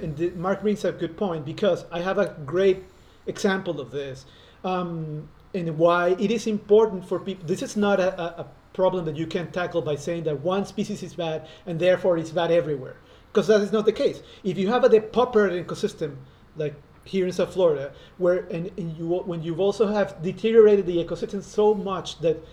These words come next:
if you have animals living in urban environments, do not aff-, they don't affect a real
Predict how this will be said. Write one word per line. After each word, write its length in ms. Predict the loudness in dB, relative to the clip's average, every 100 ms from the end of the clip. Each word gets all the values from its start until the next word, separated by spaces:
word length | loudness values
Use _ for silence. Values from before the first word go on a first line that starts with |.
| -20 -20 -10
if 140 | -8 -4
you 100 | 0
have 140 | 0
animals 340 | 0 -2 -2
living 220 | -2 -2 -4
in 180 | -6 -2
urban 280 | 0 0 -2
environments, 520 | -2 -2 -2 -6 -12 -14 -6
do 100 | -2
not 180 | 0
aff-, 200 | 0 -2 -10
they 180 | -2 -2
don't 160 | -2 -4
affect 440 | 0 0 0 -8 -20 -20 -20 -20 -20 -20 -20 -6
a 80 | -4
real 340 | 0 6 6